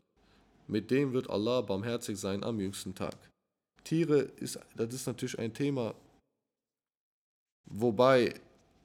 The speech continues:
in der heutigen Zeit, seit den letzten, sagen wir mal, zwanzig Jahren, also Tieren wird sehr viel Schlimmes angetan. Das war früher nicht so. Aber seitdem man täglich Fleisch isst und auch der Umwelt so schadet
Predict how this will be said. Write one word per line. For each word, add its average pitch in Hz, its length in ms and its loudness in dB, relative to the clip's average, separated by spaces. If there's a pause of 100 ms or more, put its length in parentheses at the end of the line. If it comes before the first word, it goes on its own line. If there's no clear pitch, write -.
(180)
in 104 160 -4
der 95 200 4
heutigen 131 420 2
Zeit, 107 480 -2 (140)
seit 113 300 -4
den 113 80 -2
letzten, 117 400 -4
sagen 113 160 -2
wir 104 80 0
mal, 101 80 -4
zwanzig 120 480 -6
Jahren, 127 520 0 (280)
also 113 320 -4
Tieren 139 420 0
wird 117 140 -4
sehr 117 240 0
viel 107 340 -4 (380)
Schlimmes 110 400 -4
angetan. 101 400 -6 (800)
Das - 240 -4
war 120 80 4
früher 110 480 2
nicht 135 180 -4
so. 151 240 -6 (1300)
Aber 117 380 4
seitdem 120 400 0
man 120 320 -2 (140)
täglich 147 440 -2
Fleisch 131 420 -2
isst - 480 -8
und 104 280 -8 (920)
auch 113 180 2
der - 180 0
Umwelt 131 260 2
so 127 120 -2
schadet 123 580 0